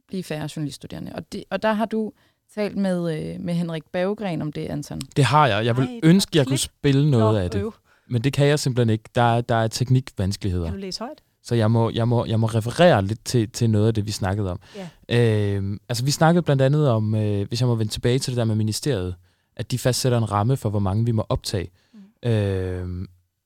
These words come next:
Speaker 2: og der fortalte han, at, at de, det er dem, der sætter ligesom maksimum for, at vi må optage de her to hundrede fireogtyve om året.
Speaker 3: Mm.
Speaker 2: Øh, og at det gør vi. Vi optager alle dem, vi overhovedet må.
Speaker 3: Ja.
Speaker 2: Øhm,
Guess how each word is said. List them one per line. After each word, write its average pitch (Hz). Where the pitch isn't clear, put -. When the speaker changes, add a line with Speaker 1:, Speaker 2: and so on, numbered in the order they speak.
Speaker 2:
og 131
der 160
fortalte 143
han, 131
at, -
at 113
de, 135
det 139
er -
dem, 143
der 165
sætter 131
ligesom 131
maksimum 110
for, 113
at 107
vi 117
må 110
optage 110
de 104
her 104
to 139
hundrede 101
fireogtyve 117
om 104
året. 92
Speaker 3:
Mm. 120
Speaker 2:
Øh, 101
og 101
at -
det 131
gør 95
vi. 92
Vi 127
optager 117
alle 95
dem, 104
vi 98
overhovedet 101
må. 92
Speaker 3:
Ja. 202
Speaker 2:
Øhm, 90